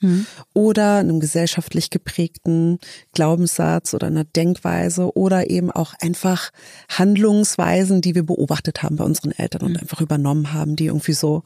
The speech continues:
Speaker 1: Also
Speaker 2: äh,
Speaker 1: Glaubenssätze meinst du jetzt so, dass halt früher ganz normal war, dass Kinder zum Beispiel nicht im Elternbett, also das ist einfach diese Vorausstellung, dass sie das alleine machen
Speaker 2: Genau.
Speaker 1: müssen, ne? Das sind, das war ja zu der Zeit einfach so üblich
Speaker 2: Genau.
Speaker 1: von der Erziehung her.
Speaker 2: Zum Beispiel,
Speaker 1: Ja.
Speaker 2: da muss das Kind durch,
Speaker 1: Ja.
Speaker 2: Kinder müssen halt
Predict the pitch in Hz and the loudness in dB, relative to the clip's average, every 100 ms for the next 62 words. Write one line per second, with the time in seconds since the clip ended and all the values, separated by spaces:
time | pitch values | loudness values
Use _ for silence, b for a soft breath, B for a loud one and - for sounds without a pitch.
0 | B B B B B 185 185 175 180 202 | B B B B B 0 2 2 4 4
1 | 190 170 180 170 170 165 - 175 175 170 | 2 0 2 2 2 0 0 0 2 0
2 | 170 - 160 - 170 165 160 160 156 156 | -2 0 -2 -2 0 0 0 0 2 2
3 | 156 170 165 160 160 B B B 160 - | 2 2 2 0 -2 B B B -6 0
4 | 165 156 156 156 156 - 147 - 78 - | 2 2 2 0 0 0 0 2 0 -2
5 | - - 165 151 - 147 156 - - 156 | -6 -2 -2 0 0 0 0 0 -2 -2
6 | 156 156 - 156 - 151 156 147 143 - | 0 -2 -2 -4 -2 0 0 -2 -4 -2
7 | 151 156 156 156 147 143 156 151 147 143 | 0 0 0 0 0 0 2 2 2 2
8 | 147 143 262 151 - 196 202 160 151 147 | 0 0 0 0 0 0 0 0 0 -2
9 | - B B B B - - 170 160 - | -6 B B B B -8 0 2 2 2
10 | 151 - 156 - 156 151 156 165 156 156 | 0 0 0 0 0 0 0 0 -2 -6
11 | - - - 202 160 143 - 165 147 147 | -8 -10 -2 0 2 0 -2 0 0 0
12 | 151 156 - _ - 185 170 165 - 160 | 0 -2 -6 _ -2 0 0 -2 -2 0
13 | 165 170 180 175 180 - 160 - 156 285 | 0 0 0 0 0 -4 -4 -4 -2 0
14 | 285 269 262 180 165 190 175 175 185 165 | 2 2 2 2 2 2 0 0 -2 -2
15 | 165 165 | -2 -4